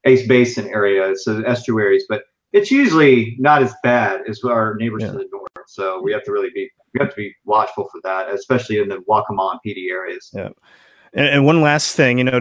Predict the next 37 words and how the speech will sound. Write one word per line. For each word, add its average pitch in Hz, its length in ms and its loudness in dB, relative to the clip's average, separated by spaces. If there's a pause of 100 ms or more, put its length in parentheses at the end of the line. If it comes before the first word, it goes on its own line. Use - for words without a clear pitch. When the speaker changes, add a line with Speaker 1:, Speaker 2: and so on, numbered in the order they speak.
Speaker 2:
to 127 80 0
go 143 160 2
along 135 240 0
with 127 200 -6
what 127 280 0
Chris 147 300 -4
had 123 160 -4
to 120 60 -4
say, 139 440 -2 (140)
Charleston 151 500 2
is 131 140 -2
on 131 140 0
track 143 260 -2
for - 140 -6
number 156 240 -2
three 170 480 -4 (100)
so 131 240 -2
far. 110 300 -4
First - 300 -10
ten 143 180 -4
days 151 400 0 (480)
of, 127 360 2
uh, 127 440 2 (520)
twenty 151 320 -2
eighteen, 170 680 -6
of 123 180 -4
December 151 340 -4
twenty 156 340 -6
eighteen, 151 420 -4
four 202 340 2
point 175 320 -2
oh 165 180 2
eight 160 220 0
inches 127 480 -2
at 120 180 -4
the 123 120 -4
airport. 117 500 -4